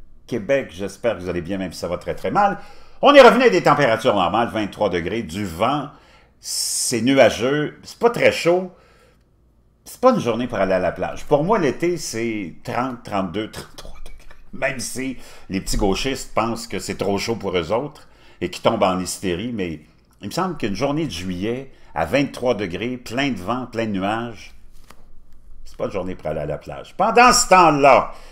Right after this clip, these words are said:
le sujet de l'heure, le sujet le plus discuté, hein, les ovnis.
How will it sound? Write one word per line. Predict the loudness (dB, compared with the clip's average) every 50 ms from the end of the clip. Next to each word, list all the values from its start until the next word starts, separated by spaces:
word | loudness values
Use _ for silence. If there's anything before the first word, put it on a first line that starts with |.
| -18 -20 -20 -20 -20 -20 -20 -20 -20 -4 0
le | 2 2
sujet | 2 2 0 4 6 8 8 8 8 6 2 -6 -10 -10 -8 -8 -6 -6 -8 -10 -12 -14 -16 -16 -18 -18 -20 -20 -20 -20 -20 -20 -20 -18 0
de | 4 6
l'heure, | 8 10 10 10 10 8 8 6 4 2 -2 -6 -12 -18 -20 -18 -16
le | -16 -14
sujet | -12 -12 -12 -6 -4 -2 -2 -2 -2 -6 -8 -12 -20 -20 -20 -18
le | -18
plus | -14 -10 -6 -4 -2 0 0 -2 -2 -6 -12 -16 -20 -20 -20 -18
discuté, | -16 -14 -10 -8 -8 -8 -8 -8 -6 -4 -2 -2 0 0
hein, | -2 -2 -4 -8 -12 -16 -20 -16 -8 -4
les | -2 -2 2 4 4
ovnis. | 4 4 2 -2 -4 -4 -4 -4 -8